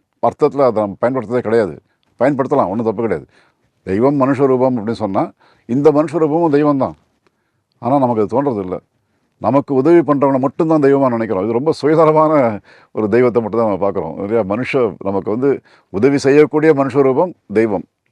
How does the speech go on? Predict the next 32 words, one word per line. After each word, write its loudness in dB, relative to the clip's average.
நம்மகிட்ட 0
உதவி 2
கேட்கக்கூடிய 2
மனுஷ 0
ரூபம் 0
பிச்சைக்காரன். 0
இதுதான் 0
பார்த்துட்டு -4
இருக்கோம். -14
ம். -14
இது 0
வந்து 2
மாத்தி 2
யோசிக்கணும் 0
அப்படின்னு -2
சொன்னா, 0
நீங்க -4
வந்து 0
விவேகானந்தரை 2
கொஞ்சம் -2
ஆழமா 2
படிக்கணும். -8
அவர் 2
பண்ணியிருக்காரு 2
அந்த -8
வேலையை. -4
அவர் 4
என்ன 0
சொல்றாரு? 0
"இந்த -4
ஏழைகளுடைய 4
கண்ணீர், 0